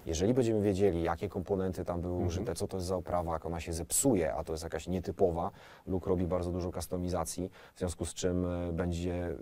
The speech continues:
Speaker 1: jeżeli dojdzie
Speaker 2: Będzie
Speaker 1: do
Speaker 2: do
Speaker 1: tego,
Speaker 2: tego
Speaker 1: że ten
Speaker 2: wrócić.
Speaker 1: model tam będzie miał tą informację, to będzie o wiele łatwiej naprawić
Speaker 2: Jasne,
Speaker 1: coś, e,
Speaker 2: jasne.
Speaker 1: i, i nie robić przemeblowania. Jeżeli oczywiście będą dalej chcieli użytkownicy tego budynku zostać przy tym,
Speaker 2: Jasna sprawa.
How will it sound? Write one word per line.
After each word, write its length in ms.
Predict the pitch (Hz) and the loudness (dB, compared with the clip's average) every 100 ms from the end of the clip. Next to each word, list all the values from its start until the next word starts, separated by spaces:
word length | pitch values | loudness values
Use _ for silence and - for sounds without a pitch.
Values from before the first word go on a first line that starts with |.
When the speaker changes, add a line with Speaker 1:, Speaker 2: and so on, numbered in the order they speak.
| - | 0
Speaker 1:
jeżeli 440 | 104 87 123 87 | 2 6 6 6
dojdzie 260 | 82 104 110 | 6 6 6
Speaker 2:
Będzie 160 | - 113 | 4 4
Speaker 1:
do 20 | |
Speaker 2:
do 60 | |
Speaker 1:
tego, 80 | 85 | 4
Speaker 2:
tego 120 | 90 | 2
Speaker 1:
że 160 | 95 110 | 4 8
ten 140 | 120 123 | 8 8
Speaker 2:
wrócić. 160 | 120 | 8
Speaker 1:
model 220 | 110 107 101 | 8 6 6
tam 180 | 107 | 6
będzie 220 | 104 98 98 | 6 6 6
miał 160 | 92 | 4
tą 120 | 113 | 4
informację, 600 | 107 90 95 90 85 139 175 - - | 2 2 2 4 2 2 0 -4 -2
to 100 | 208 | 4
będzie 200 | 196 196 | 8 8
o 20 | |
wiele 200 | 190 185 | 8 8
łatwiej 380 | 185 - 175 170 | 8 6 2 2
naprawić 600 | 165 - 147 135 123 123 | 0 4 4 6 4 6
Speaker 2:
Jasne, 200 | 117 123 | 6 6
Speaker 1:
coś, 120 | - | 2
e, 40 | 101 | -2
Speaker 2:
jasne. 760 | 101 - - 110 113 113 113 | -4 -12 -10 0 4 6 6
Speaker 1:
i, 320 | 101 120 120 131 | 4 0 0 2
i 280 | 117 120 123 | 2 4 4
nie 180 | 123 120 | 8 8
robić 220 | 120 117 | 6 2
przemeblowania. 680 | - 127 117 123 107 71 65 - - _ - | 2 4 4 4 2 0 -4 -14 -20 _ 0
Jeżeli 480 | 110 104 110 113 110 113 | 4 6 8 6 2 -2
oczywiście 500 | 101 101 98 104 98 | -4 -2 0 2 2
będą 320 | 101 98 98 | 2 0 2
dalej 260 | 95 95 90 | 4 4 0
chcieli 380 | - 95 95 | 0 0 2
użytkownicy 560 | 92 90 87 87 90 90 | 0 -2 -4 -4 -4 -2
tego 140 | 92 | -2
budynku 380 | 90 95 95 98 | 0 2 0 2
zostać 320 | 98 101 101 | 2 2 0
przy 160 | - 107 | 0 4
tym, 80 | 117 | 6
Speaker 2:
Jasna 240 | 104 117 | 8 6
sprawa. 320 | - 113 92 | 2 0 0